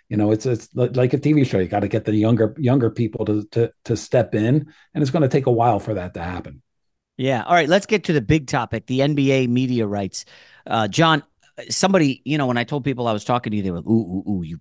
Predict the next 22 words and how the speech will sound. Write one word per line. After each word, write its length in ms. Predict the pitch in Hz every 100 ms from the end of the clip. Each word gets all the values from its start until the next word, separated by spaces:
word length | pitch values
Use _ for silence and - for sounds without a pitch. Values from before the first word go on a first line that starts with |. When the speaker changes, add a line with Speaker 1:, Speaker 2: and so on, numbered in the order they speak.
| -
Speaker 2:
gotta 300 | 107 107 -
ask 300 | 104 123 -
him 80 | 90
about 220 | 92 90
the 120 | -
N 160 | 104 101
B 160 | 104 104
A 60 |
media 300 | 117 160 104
rights." 240 | 82 - - - - - -
I 80 | 156
guess 160 | 190
the 100 | 180
word 240 | 143 160 165
on 60 |
the 80 | 143
street 260 | - 143 123
is 180 | 110 -
N 160 | 143 147
B 160 | 139
C's, 480 | 120 131 127 120 - _ _ _ _ _
um, 480 | 123 117 104 104